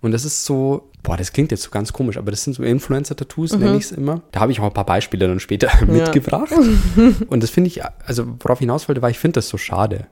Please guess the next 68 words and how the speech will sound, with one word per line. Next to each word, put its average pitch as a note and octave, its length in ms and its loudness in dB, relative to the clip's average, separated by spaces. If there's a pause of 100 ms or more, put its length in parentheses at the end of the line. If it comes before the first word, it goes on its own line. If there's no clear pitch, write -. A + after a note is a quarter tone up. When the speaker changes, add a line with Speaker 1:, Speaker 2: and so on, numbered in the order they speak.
(160)
Speaker 1:
Weil, G2 120 4
Speaker 2:
Ja. G2 60 2
Speaker 1:
wie A2 40 2
schon A2+ 160 2
gesagt, G#2 300 0
dass G#2 120 -2
da G#2+ 120 2
so G#2+ 120 -4
ein G2+ 260 -2
Stigma A#2+ 280 0
ist, A2+ 140 -2
so, B2 140 -4
oh, B2+ 140 0
du C3 80 0
musst A2+ 320 -2 (140)
kleine, A2+ 360 0
zierliche B2 360 -2
Tattoos B2 340 -8
haben, A2 140 -4
weil G#2+ 100 -2
du G#2+ 60 -4
bist G#2+ 200 -8
eine G2 60 -6
Frau. A2 280 -2
Das G#2+ 100 -2
finde A2 200 -4
ich - 80 -12
halt F#2 180 -6
wack-ass. F#2 540 -2
Weißt G3 100 0
Speaker 2:
Ja. E3 180 0 (300)
Speaker 1:
du, D3+ 80 0
du D3+ 200 0
hast D3+ 180 -4
das C#3 120 -6
nicht, C#3 160 -4
meine F#2+ 140 -2
Partnerin A2 480 -2
hat G2+ 160 -6
das G#2+ 140 -8
nicht, G#2+ 220 -4
ich G#2 120 -6
habe G2 160 0
das G2 140 -4
nicht. G2+ 280 -4
So, G#2 300 -4
so - 140 -18
fein, G2+ 380 -2
weißt A#2+ 160 -2
du, - 40 -8
wie G#3 60 0
Speaker 2:
Ja. G#3 60 2
Speaker 1:
ich G3 60 0
meine? - 160 -4
Und A#2 80 0
das - 100 -2
finde F#3 220 -4
ich E3 120 -8
einfach C#3+ 260 -6
so, C3+ 400 -4
tja, G#2+ 380 -4 (280)
boah, G#2 220 -10
keine G2 260 -4
Ahnung, G2 360 -4
so G#2 420 -4
der, G2 320 4
der G2 320 2
gesellschaftliche G2 880 -2